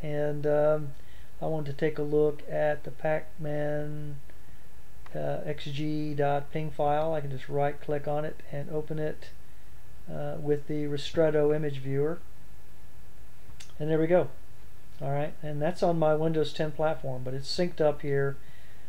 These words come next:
on my Arch, uh, Linux platform as well.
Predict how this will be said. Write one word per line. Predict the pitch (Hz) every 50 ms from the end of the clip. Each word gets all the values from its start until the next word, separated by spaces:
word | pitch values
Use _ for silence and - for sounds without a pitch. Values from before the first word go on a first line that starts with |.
| - -
on | 165 143 143
my | 139 135 135 -
Arch, | - 139 139 139 135 139 - - - - - - -
uh, | 147 135 131 131 131 127 127 127 127 127 127
Linux | 135 139 139 139 135 127 - -
platform | - 131 131 127 127 - 135 131 127 127 127 131 131 - - 143
as | 127 127 123 123 - -
well. | 135 131 135 139 135 131 123 123 120 117